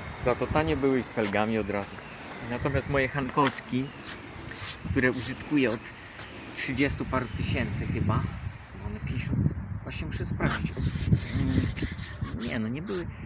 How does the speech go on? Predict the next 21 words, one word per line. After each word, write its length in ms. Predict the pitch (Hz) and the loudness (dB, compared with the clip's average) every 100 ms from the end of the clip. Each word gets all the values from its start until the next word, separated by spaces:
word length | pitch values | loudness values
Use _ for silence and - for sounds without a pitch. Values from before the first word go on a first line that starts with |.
| - - | -10 -8
jakoś 160 | 143 135 | -10 -4
bardzo 300 | 135 - 135 | -2 0 0
dawno 260 | 139 143 | -2 -4
wymieniane. 480 | 139 156 156 110 90 | -6 -6 -4 -4 -6
W 100 | 90 | -8
każdym 300 | 135 120 131 | -8 -4 -4
razie, 240 | 131 131 131 - - - - - - - - - - - 117 117 120 123 123 - 123 | -2 -4 -6 -10 -16 -16 -16 -16 -16 -16 -16 -14 -16 -14 -12 -10 -10 -10 -10 -10 -2
e, 800 | 131 123 120 120 120 120 117 117 113 - - - - 117 120 - 120 | 2 4 4 4 2 2 2 0 -4 -8 -8 -10 -10 -10 -10 -6 -2
heh, 180 | 95 - - - - - - - - | -2 -2 -10 -10 -8 -8 -8 -8 -8
średnie 480 | - 196 113 101 92 | -2 2 4 2 0
te 140 | 98 | -2
opony 300 | - 110 98 | -2 -2 -2
są, 180 | - 98 | -4 -4
powiem 220 | 113 104 | -4 -4
szczerze, 340 | - - - - - 127 | -2 0 2 4 2 2
nie 120 | 143 | -2
wziąłbym 360 | 113 110 104 107 | 0 0 0 -2
ich 120 | 92 | 6
drugi 280 | 101 98 98 | 6 6 2
raz. 180 | 104 92 - - - - - - - - - - | 8 10 10 10 -2 -2 0 2 2 2 -2 4
Em, 720 | - 113 110 113 113 113 113 | 6 6 6 2 2 2 0